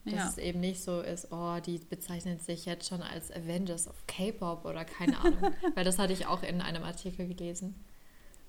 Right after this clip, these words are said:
Speaker 1: Ähm,
Speaker 2: Ich dachte schon, du willst jetzt auf Super M
Speaker 1: nee, nee,
Speaker 2: hinaus.
Speaker 1: nein. Ja, das gab's ja auch, aber nee, tatsächlich wurde Omega X auch zwischendrin als
Speaker 2: Okay.
Speaker 1: Avengers of K-Pop genannt.
Speaker 2: Ja,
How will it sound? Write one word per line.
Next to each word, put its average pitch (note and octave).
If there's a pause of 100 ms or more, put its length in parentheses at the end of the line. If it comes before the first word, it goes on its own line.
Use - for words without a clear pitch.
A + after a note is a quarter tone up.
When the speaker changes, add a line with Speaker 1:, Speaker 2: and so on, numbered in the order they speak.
Speaker 1:
Ähm, E3
Speaker 2:
Ich D#3+
dachte G#3
schon, G#3
du E3+
willst F3+
jetzt -
auf D#3 (260)
Super -
M A3+
Speaker 1:
nee, A#3+
nee, A#3+
Speaker 2:
hinaus. G3
Speaker 1:
nein. G3
Ja, G3
das G3
gab's G3+
ja F#3+
auch, - (100)
aber F#3
nee, F#3+
tatsächlich F#3+
wurde F3+
Omega F3+
X F3
auch F3
zwischendrin E3+
als E3+
Speaker 2:
Okay. F3
Speaker 1:
Avengers E3+
of -
K-Pop F3+
genannt. F#3+ (200)
Speaker 2:
Ja, G3+